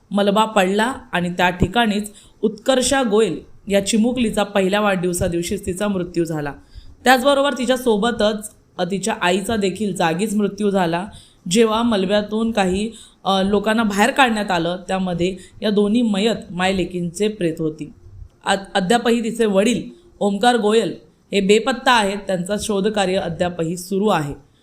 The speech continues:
अचानकच काही मिनिटातच एक कुटुंब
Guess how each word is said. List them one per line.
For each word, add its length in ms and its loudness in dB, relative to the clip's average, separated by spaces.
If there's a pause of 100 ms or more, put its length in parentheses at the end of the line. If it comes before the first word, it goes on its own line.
(180)
अचानकच 680 0
काही 220 2
मिनिटातच 680 -2 (180)
एक 300 -2 (1000)
कुटुंब 380 2